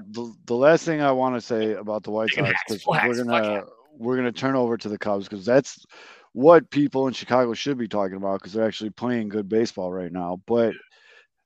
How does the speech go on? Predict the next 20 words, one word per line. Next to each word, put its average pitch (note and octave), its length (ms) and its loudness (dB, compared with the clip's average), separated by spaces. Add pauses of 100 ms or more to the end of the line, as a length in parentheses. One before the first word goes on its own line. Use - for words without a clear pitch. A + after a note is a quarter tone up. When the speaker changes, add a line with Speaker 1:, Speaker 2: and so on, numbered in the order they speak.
(1120)
Speaker 1:
as A2 160 2
someone F3 320 4
that's C#3+ 200 4
rooted C3 280 0
for C3 100 0
this A#2+ 160 0
team, A#2 380 -4
followed A#2 360 4
this A2+ 140 -6
team, A2+ 480 -4
discusses A2+ 540 -4
this A#2 180 -8
team A#2 300 -4
every A2 260 -2
week A2 260 -4
for - 120 -10
the G#2 80 -6
last G#2+ 320 0
five A2 340 0
years, G#2 500 -2